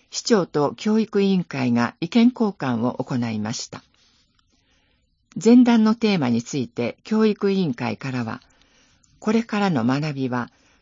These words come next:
教科の特性を生かした見方や考え方を取り入れた学習過程が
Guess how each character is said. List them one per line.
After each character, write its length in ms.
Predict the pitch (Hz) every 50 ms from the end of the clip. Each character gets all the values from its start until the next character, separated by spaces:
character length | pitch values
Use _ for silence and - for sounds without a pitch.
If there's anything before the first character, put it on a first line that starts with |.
| _ _ -
教 240 | - 247 240 226
科 180 | 220 - 160 139
の 120 | 123 123
特 240 | 123 - 175 175 -
性 240 | - - 240 220 202
を 100 | 190 190
生 100 | 185 185
か 120 | - 190
し 140 | 202 - -
た 160 | - - 123
見 120 | 123 131 143
方 300 | - 180 165 - 170 160
や 260 | 147 147 143 - - -
考 280 | - 175 196 214 208 202
え 120 | 202 196
方 300 | 190 190 190 - 196 170
を 100 | 131 120
取 280 | 120 - 135 156 170 160
り 40 | 156
入 120 | 147 151
れ 40 | 143
た 160 | - 135 135
学 240 | 123 139 - - -
習 260 | - - 220 202 196
過 140 | - - 190
程 300 | - - 139 123 113 113
が 240 | 107 104 104 -